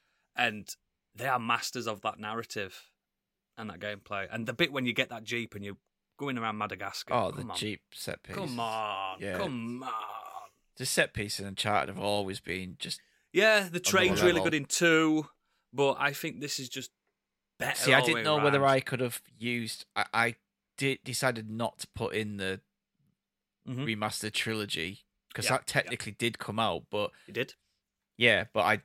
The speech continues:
Speaker 2: I decided not to put that into my top ten, even though I think it's fantastic. I just,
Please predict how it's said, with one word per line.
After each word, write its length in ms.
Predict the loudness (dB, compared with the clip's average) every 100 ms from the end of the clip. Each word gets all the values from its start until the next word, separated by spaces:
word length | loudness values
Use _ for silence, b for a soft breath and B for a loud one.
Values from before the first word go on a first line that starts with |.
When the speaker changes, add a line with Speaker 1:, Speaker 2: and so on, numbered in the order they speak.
| -4
Speaker 2:
I 100 | -4
decided 380 | -4 0 0 0
not 360 | -4 -4 -6 -8
to 80 |
put 180 | -12 -6
that 160 | -4 -2
into 240 | -4 -8 _
my 140 | -10
top 240 | -8 -10 -10
ten, 160 | -8
even 240 | -4 -4 0
though 80 | 0
I 80 |
think 340 | 0 -4 -6 -8
it's 180 | -10 -8
fantastic. 800 | -8 -8 -4 -4 -2 -6 -8 -6
I 80 | -6
just, 300 | -6 -8